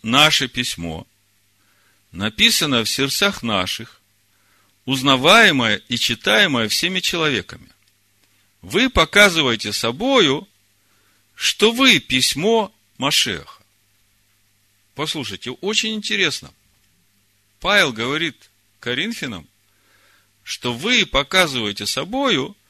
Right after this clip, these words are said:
что вы письмо Машеха. Вопрос. Что является письмом Машеха?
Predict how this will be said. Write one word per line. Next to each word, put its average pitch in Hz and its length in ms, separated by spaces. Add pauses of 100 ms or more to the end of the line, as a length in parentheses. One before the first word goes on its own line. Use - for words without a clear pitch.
(360)
что - 340
вы 233 480 (1200)
письмо 226 380
Машеха. 180 640 (2000)
Вопрос. 170 580 (1600)
Что 277 460
является 147 640
письмом 180 720 (1120)
Машеха? 131 640